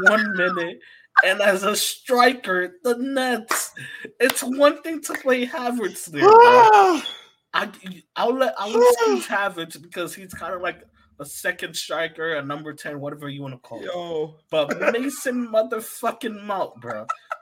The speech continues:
Speaker 1: Bro, what are you doing? What are you doing?
Speaker 2: <laughs> Listen.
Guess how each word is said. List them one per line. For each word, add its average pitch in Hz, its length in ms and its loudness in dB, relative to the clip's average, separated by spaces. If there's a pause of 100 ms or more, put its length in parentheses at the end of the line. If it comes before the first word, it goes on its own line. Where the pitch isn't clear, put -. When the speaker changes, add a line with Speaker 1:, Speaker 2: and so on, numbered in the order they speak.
(120)
Speaker 1:
Bro, 208 220 2
what 233 180 0
are 330 40 0
you 302 340 -2
doing? 277 560 0 (240)
What 480 140 -8
are 659 100 -12
you 605 680 -2
doing? - 140 -12 (100)
Speaker 2:
<laughs> - 100 -20
Listen. 180 340 -10